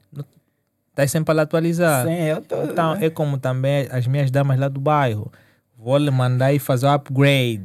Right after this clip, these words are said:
Speaker 2: Afinal,
Speaker 1: Claro.
Speaker 2: <laughs> con-, controla, miúda. Vocês que namoram com esse rapaz aqui, se preocupam.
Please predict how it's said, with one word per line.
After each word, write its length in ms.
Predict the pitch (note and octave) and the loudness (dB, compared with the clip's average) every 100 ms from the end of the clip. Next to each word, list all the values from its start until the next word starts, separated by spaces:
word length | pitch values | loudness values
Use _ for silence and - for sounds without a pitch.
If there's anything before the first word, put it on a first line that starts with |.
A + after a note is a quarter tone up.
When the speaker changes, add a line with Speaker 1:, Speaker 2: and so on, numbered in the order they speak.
| - | -14
Speaker 2:
Afinal, 760 | - A#2+ C3 C#3+ D#3 C3 G#2 - - | -8 -6 -6 -2 0 2 0 -6 -10
Speaker 1:
Claro. 580 | C3+ D#3 D3 A2+ G#2 A#2 | -6 -2 0 0 -4 -8
Speaker 2:
<laughs> 80 | - | -14
con-, 320 | - A2 - - | -12 -6 -6 -4
controla, 640 | B2+ A#2+ C#3+ D3 B2+ G#2 G2+ | -2 0 4 6 6 2 0
miúda. 380 | A#2 G2+ G2 - | 0 -2 -8 -14
Vocês 280 | A2 - C#3 | -10 -6 -6
que 100 | - | -4
namoram 400 | B2+ B2 C#3+ C3 | -6 -2 -2 -2
com 80 | C3+ | -4
esse 160 | - A#2+ | -4 -2
rapaz 400 | A#2 B2 B2+ A#2+ | 0 0 0 0
aqui, 480 | A2+ - B2 A#2+ - | -2 -4 -6 -6 -10
se 140 | D3 | -10
preocupam. 680 | - E3 - D3+ B2+ D3 | -4 -4 2 2 2 -4